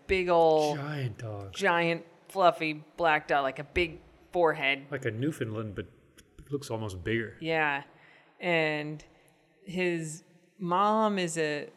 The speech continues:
Speaker 1: I think, a vet tech, and brought him in to emergency and is like, "There's definitely something wrong."
Speaker 2: He's
Speaker 1: And they
Speaker 2: walking funny. Wasn't it that it? Or?
Speaker 1: He just isn't acting himself. I mean, she knew something was up. They took an x-ray and they could see a thing in him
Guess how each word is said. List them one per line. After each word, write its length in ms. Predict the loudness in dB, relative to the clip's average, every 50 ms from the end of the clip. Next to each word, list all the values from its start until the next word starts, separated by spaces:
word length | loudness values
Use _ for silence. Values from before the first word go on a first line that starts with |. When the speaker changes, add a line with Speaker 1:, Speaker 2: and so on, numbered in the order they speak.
| _ -14
Speaker 1:
I 60 | -14
think, 280 | -10 -8 -8 -8 -6 -8
a 80 | -8
vet 400 | -8 -4 -2 -2 -2 -2 -4 -10
tech, 440 | -14 -10 -6 -4 -4 -4 -6 -10 -16 -20 -20 -20 _ _ _ _ _ -20 -20 _ _ _ -12
and 140 | -10 -6
brought 260 | -2 2 2 4 4 4
him 120 | 2 0
in 380 | 0 0 0 0 0 -2 -6 -8
to 180 | -8 -6 -6 -4
emergency 640 | -4 -2 -2 -2 -2 -2 -4 -6 -6 -6 -6 -6 -6
and 100 | -4 -4
is 160 | -6 -6 -4
like, 260 | -2 0 0 0 -2 -4 -14 -20 _ -2
"There's 180 | -2 -2 -2 2
definitely 600 | 6 6 6 6 6 0 0 0 0 -2 -4 -4
something 420 | -2 -4 -4 -4 -4 -8 -8 -6
wrong." 380 | -4 -2 -2 0 -2 -2 -4 -4
Speaker 2:
He's 100 | -4 -2
Speaker 1:
And 80 | 2 4
they 40 | 6
Speaker 2:
walking 320 | 6 4 4 0 -4 -6
funny. 340 | -6 -6 -6 -6 -6 -8 -8
Wasn't 240 | -8 -6 -6 -6 -6
it 200 | -8 -10 -10 -8
that 160 | -6 -4 -2
it? 160 | -2 -2 -2 -2
Or? 80 | -4
Speaker 1:
He 60 | -2
just 200 | -2 -2 0 0
isn't 220 | 0 0 0 -2 -2
acting 300 | -2 -4 -4 -6 -8 -8
himself. 520 | -8 -8 -6 -4 -2 -2 -2 -2 -6 -6 -4
I 40 |
mean, 100 | -4 -2
she 140 | -2 0 0
knew 240 | 0 2 0 0 0
something 240 | -2 -4 -4 -4 -8
was 100 | -6 -6
up. 180 | -6 -6 -8 -10 -18 -20 -20 -20 -20 -20 -20 -20 _ _
They 80 | -8
took 180 | -2 -2 -2 0
an 100 | 0 0
x-ray 360 | 0 0 0 0 0 2 2
and 100 | 2 2
they 80 | 2 0
could 180 | 0 -4 -4
see 260 | -4 -4 -2 0 0 0
a 40 | 0
thing 460 | 0 0 0 0 0 0 -2 -6 -8 -12 -18 _ _ _ _ _ _ _
in 180 | 0 0 2 2
him 300 | 2 0 0 -4 -6